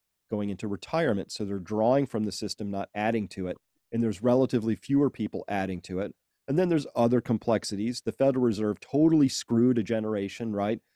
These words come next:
Ran interest rates down so they couldn't form households. They have so much money going into paying for cars, student loans, housing when they can't afford it that they can't start businesses. Um, y-, eh,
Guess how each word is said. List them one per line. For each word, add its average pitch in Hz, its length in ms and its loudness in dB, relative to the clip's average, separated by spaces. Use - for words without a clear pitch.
Ran 135 340 4
interest 139 340 0
rates 135 200 0
down 120 240 0
so - 100 -8
they 104 80 0
couldn't 147 300 0
form 143 300 2
households. 123 680 0
They 107 120 -2
have 101 180 -4
so - 280 2
much 147 240 2
money 131 220 2
going 113 320 0
into 120 420 0
paying 135 320 2
for 110 140 -8
cars, 127 560 2
student 123 360 -2
loans, 120 520 -2
housing 139 360 2
when 123 140 4
they 113 80 2
can't 117 180 -2
afford 165 280 2
it - 100 -2
that 104 100 -6
they 104 80 -2
can't 123 240 -2
start 107 300 -2
businesses. 120 720 0
Um, 110 540 0
y-, 123 260 -2
eh, 113 160 -4